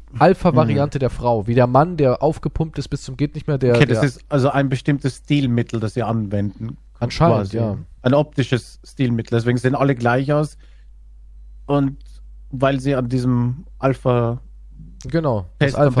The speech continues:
Speaker 1: Alpha-Weibchen.
Speaker 2: haben. Da sind sie angekommen, jetzt sind das Alpha-Weibchen, die se-, sehen alle so aus.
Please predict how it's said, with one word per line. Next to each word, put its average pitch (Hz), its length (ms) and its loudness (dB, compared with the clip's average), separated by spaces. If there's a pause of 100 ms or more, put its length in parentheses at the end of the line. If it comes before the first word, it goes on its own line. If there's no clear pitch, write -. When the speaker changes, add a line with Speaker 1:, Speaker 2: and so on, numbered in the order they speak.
Speaker 1:
Alpha-Weibchen. 117 300 2
Speaker 2:
haben. 120 140 0
Da 127 80 0
sind 127 180 -4
sie 147 100 0
angekommen, 170 760 -2
jetzt 139 140 -4
sind 135 100 -2
das 127 140 -2
Alpha-Weibchen, 143 680 -2
die 131 100 2
se-, 131 300 -2
sehen 131 320 -2
alle 139 180 -2
so 120 140 2
aus. 113 200 -2